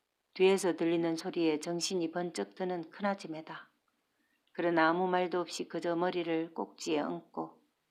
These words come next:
물을 짜내고 수건으로 두른 후 일어선다. "광수 아바이가 카대에 아침에 가신다고." 어색함을 버무려대는 광수 애미의 서글픈 변명이다.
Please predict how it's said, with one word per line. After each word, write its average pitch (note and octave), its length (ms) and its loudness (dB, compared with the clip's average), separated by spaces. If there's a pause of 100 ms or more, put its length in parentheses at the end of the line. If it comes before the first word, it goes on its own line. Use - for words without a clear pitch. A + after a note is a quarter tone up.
(140)
물을 F#3+ 300 -2
짜내고 E3 760 -4 (480)
수건으로 F3+ 560 0
두른 E3+ 340 -6
후 D#3 240 -10 (400)
일어선다. F3 760 -8 (1160)
"광수 F4+ 360 12
아바이가 B3+ 520 12
카대에 C#4 800 8 (380)
아침에 A#3 460 6
가신다고." A3 960 0 (920)
어색함을 F#3 720 0
버무려대는 E3+ 720 0
광수 F3+ 340 -6
애미의 D#3+ 380 0
서글픈 F3+ 580 -4
변명이다. E3+ 760 -8